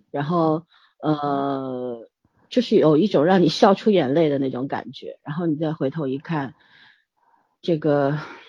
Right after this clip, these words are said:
生活啊，就那么回事儿吧，<laughs> 就，就有这种非常，有种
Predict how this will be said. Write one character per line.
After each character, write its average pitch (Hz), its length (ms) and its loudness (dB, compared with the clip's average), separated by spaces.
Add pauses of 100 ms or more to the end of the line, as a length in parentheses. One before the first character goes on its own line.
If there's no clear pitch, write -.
(300)
生 196 280 2
活 143 220 4
啊， 147 320 2 (680)
就 160 140 2
那 170 100 6
么 170 100 8
回 160 180 8
事 220 160 6
儿 214 180 8
吧， 143 160 2
<laughs> 233 40 -2
就， - 180 2
就 208 260 6
有 147 180 6
这 208 160 6
种 - 180 4 (640)
非 262 160 8
常， 202 480 6 (480)
有 220 160 4
种 185 180 2